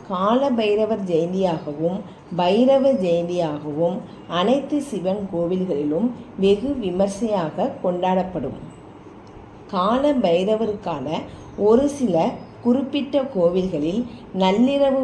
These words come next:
பூஜைகள், இரவு முழுவதும் தேய்பிறை அஷ்டமி அன்று வெகு விமர்சையாக கொண்டாடப்படும். தேய்பிறை அஷ்டமி அன்று ராகு காலத்தில் விளக்கேற்றி வழிபடுவது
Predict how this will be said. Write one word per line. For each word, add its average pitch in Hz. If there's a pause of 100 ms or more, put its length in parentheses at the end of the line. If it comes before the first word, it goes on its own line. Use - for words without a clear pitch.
(120)
பூஜைகள், 165 (480)
இரவு 262 (120)
முழுவதும் 160 (420)
தேய்பிறை 262 (160)
அஷ்டமி 208 (100)
அன்று 160 (340)
வெகு 202 (140)
விமர்சையாக 202 (100)
கொண்டாடப்படும். 160 (840)
தேய்பிறை 294 (200)
அஷ்டமி 240 (140)
அன்று 151 (420)
ராகு 233 (100)
காலத்தில் 185 (480)
விளக்கேற்றி 262 (120)
வழிபடுவது 165